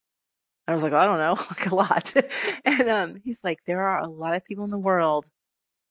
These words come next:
who haven't heard of you yet, but they're out there." And he was right. I mean, there are people all over. So, um,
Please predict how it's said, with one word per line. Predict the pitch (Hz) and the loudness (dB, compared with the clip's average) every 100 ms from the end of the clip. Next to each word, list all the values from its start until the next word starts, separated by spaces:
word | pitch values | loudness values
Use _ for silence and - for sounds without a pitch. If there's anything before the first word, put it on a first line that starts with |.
| _ _ _ _ _ _ - | _ _ _ _ _ _ 0
who | 165 151 | 0 0
haven't | - - 170 175 | 0 2 2 2
heard | 190 185 | 2 2
of | 175 | 0
you | 156 147 | -2 -2
yet, | 143 127 117 - - _ 160 | 0 2 0 -4 -14 _ -4
but | 151 | 2
they're | 143 | 4
out | 143 135 139 | 4 4 2
there." | 127 104 87 _ _ _ _ _ _ _ _ _ _ _ _ _ _ | -2 -2 -8 _ _ _ _ _ _ _ _ _ _ _ _ _ _
And | 175 156 156 156 - | 0 0 -2 -8 -18
he | _ 175 160 | _ -2 0
was | 147 | -2
right. | 143 151 175 139 - - - | 0 4 4 4 -4 -16 -10
I | |
mean, | 156 156 | -6 -2
there | 165 | -2
are | 156 | -2
people | - 170 160 151 147 143 _ _ _ _ _ - | -2 -2 0 0 -2 -6 _ _ _ _ _ -2
all | 160 160 | 0 2
over. | 170 202 156 - - _ _ _ _ | 0 0 -2 -4 -10 _ _ _ _
So, | - - 165 147 139 135 | -4 4 4 4 2 0
um, | 147 143 139 143 | 0 0 -4 -8